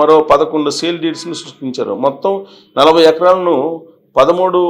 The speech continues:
కోట్ల యాభై ఏడు లక్షలకు విక్రయించారు. ఈ భూములకు కొన్న నలుగురు నలభై ఎకరాలను ఈఐసిఎల్ కన్స్ట్రక్షన్కు నాలుగు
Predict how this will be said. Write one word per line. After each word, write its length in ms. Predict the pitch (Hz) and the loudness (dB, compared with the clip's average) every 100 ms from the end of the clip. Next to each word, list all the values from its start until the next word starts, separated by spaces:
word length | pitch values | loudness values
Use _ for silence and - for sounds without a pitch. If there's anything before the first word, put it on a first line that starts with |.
| - - _ _ _ _ _ _ - | -4 -12 _ _ _ _ _ _ -2
కోట్ల 260 | 156 160 175 165 | 0 2 4 6
యాభై 240 | 143 156 165 | 4 4 0
ఏడు 100 | 156 | -2
లక్షలకు 360 | 147 147 190 160 | -2 -6 -8 -10
విక్రయించారు. 520 | 127 131 117 117 95 131 | -10 -8 -8 -8 -10 -6
ఈ 20 | 160 | -4
భూములకు 440 | 151 170 190 190 180 | -2 -2 0 -2 -2
కొన్న 180 | 160 151 143 | -2 -2 -2
నలుగురు 380 | 151 160 165 127 147 - - _ | -2 -2 -2 -4 -6 -12 -20 _
నలభై 240 | 135 156 165 160 | 0 2 2 2
ఎకరాలను 420 | 170 180 180 156 139 - | 0 -2 0 -4 -6 -12
ఈఐసిఎల్ 800 | 160 185 190 - - 160 165 165 _ _ _ _ _ _ _ _ - 185 160 - _ _ _ _ _ _ _ _ 151 - - - - | -16 -14 -14 -14 -8 -4 -4 -6 _ _ _ _ _ _ _ _ -16 -10 -10 -12 _ _ _ _ _ _ _ _ 0 2 0 -6 -4
కన్స్ట్రక్షన్కు 760 | 170 165 160 - 143 151 190 | -4 -2 -6 -6 -10 -8 -6
నాలుగు 460 | 185 143 165 170 | -2 0 2 0